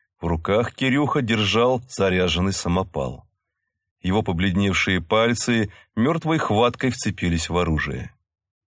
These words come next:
«Василь, слышь, там это...» Хриплым шёпотом обратился кошевар к капитану. «Кажись, в трюме у нас есть кто-то». «Ты чего мелешь, Кирюха?»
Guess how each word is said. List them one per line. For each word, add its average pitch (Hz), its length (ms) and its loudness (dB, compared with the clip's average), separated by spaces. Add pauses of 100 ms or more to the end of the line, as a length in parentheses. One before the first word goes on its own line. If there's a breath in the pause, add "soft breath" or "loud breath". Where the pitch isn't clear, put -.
(400)
«Василь, 90 680 0
слышь, 95 520 -2
там 85 300 0
это...» 71 420 -6 (680)
Хриплым 98 440 -2
шёпотом 139 500 -2
обратился 113 540 0
кошевар 85 420 -2
к 82 60 -14
капитану. - 640 -6 (720)
«Кажись, 90 380 -2
в - 100 -14
трюме 120 380 -2
у 82 80 2
нас 95 320 -2 (100)
есть 82 680 -6
кто-то». - 840 -6 (580)
«Ты - 160 -4
чего 208 320 0
мелешь, 180 360 0
Кирюха?» 147 640 0